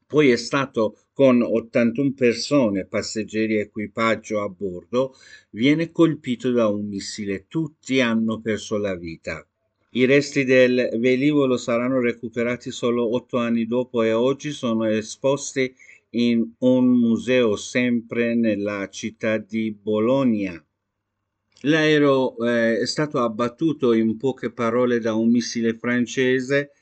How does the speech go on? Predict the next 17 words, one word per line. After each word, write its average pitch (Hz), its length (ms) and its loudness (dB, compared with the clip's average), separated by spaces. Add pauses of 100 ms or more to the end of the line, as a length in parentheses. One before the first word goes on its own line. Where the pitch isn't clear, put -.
(320)
Eh, 110 280 -2
l'ex 120 560 0
presidente 117 580 0
del 113 200 -2
Consiglio 120 600 -2
spiega, 123 680 -2
era 120 180 -2
scattato 123 880 -6 (400)
un 123 500 2
piano 135 440 2
per 117 220 0
colpire 123 500 0
l'aereo 117 340 2
sul 117 320 -8
quale 127 400 0
volava 117 600 0
Gheddafi, 120 1080 -2